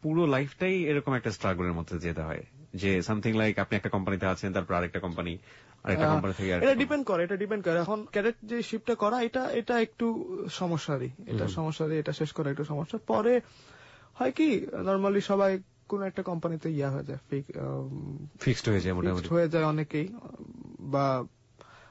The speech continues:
Speaker 2: সবসময় দেখা যায় কি যে বেটার কিছু থাকে, যদি বেটার কিছু থাকে সে বেটার কিছুতে চলে যায়।
Speaker 1: হুম, হুম।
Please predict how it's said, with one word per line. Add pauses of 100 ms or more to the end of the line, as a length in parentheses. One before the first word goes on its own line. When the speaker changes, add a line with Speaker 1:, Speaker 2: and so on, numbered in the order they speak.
(120)
Speaker 2:
সবসময়
দেখা
যায়
কি
যে (480)
বেটার
কিছু
থাকে,
যদি
বেটার
কিছু
থাকে
সে
বেটার
কিছুতে
চলে
যায়। (200)
Speaker 1:
হুম,
হুম।